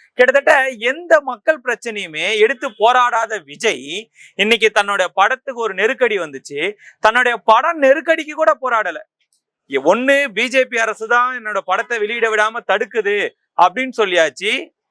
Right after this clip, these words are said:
ஒண்ணு போராடி இருக்கணும். இல்ல, திமுக அரசாங்கம் வந்து வஞ்சிக்குது, பராசக்தியை வெளியிடணும், அதனால என் படத்தை தடை பண்றாங்க அப்படின்னு சொல்லி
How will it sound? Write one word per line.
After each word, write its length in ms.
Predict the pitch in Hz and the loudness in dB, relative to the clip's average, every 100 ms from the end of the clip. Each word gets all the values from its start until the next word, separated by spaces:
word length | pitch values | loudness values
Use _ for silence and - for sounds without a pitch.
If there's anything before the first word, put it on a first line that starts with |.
| _ | _
ஒண்ணு 260 | 254 262 320 | 0 2 0
போராடி 340 | 254 240 220 185 | 0 2 2 -2
இருக்கணும். 280 | 151 147 _ _ _ - | -14 -20 _ _ _ -4
இல்ல, 200 | 247 269 262 262 208 - | 0 2 2 0 -2 -2
திமுக 320 | 285 277 247 | -2 2 4
அரசாங்கம் 520 | 220 208 208 202 196 | 2 2 -4 -10 -12
வந்து 220 | 196 220 | -10 -4
வஞ்சிக்குது, 560 | 214 208 226 190 175 185 127 _ _ 190 | -4 -4 -6 -6 -2 0 -2 _ _ 4
பராசக்தியை 540 | 233 254 233 202 214 | 4 2 -2 0 2
வெளியிடணும், 560 | 196 208 185 175 190 160 | 2 2 2 2 2 2
அதனால 320 | 165 196 214 | 2 0 -2
என் 140 | 202 | -4
படத்தை 280 | 170 190 202 | -2 -2 -4
தடை 220 | 185 170 | -4 -4
பண்றாங்க 420 | 170 170 143 143 151 | -6 -4 -4 -2 -4
அப்படின்னு 300 | 147 151 160 | -6 -8 -8
சொல்லி 280 | 156 185 | -4 -4